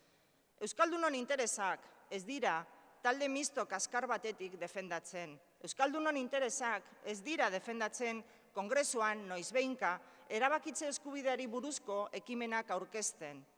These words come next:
Euskaldunon interesak gobernuan sartzen eta hortik pentsioak, zerbitzu publikoak eta enplegua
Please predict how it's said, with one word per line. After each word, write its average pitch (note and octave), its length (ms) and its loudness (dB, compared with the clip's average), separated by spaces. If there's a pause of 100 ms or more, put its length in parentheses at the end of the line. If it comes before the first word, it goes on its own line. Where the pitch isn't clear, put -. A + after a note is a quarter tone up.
Euskaldunon D#4 540 4
interesak A3 640 0 (360)
gobernuan C4+ 600 6
sartzen A#3+ 600 0
eta A3+ 240 2
hortik C4+ 460 2
pentsioak, G#3 720 2
zerbitzu B3+ 500 0
publikoak A3 680 2
eta G3+ 140 0
enplegua G#3+ 580 2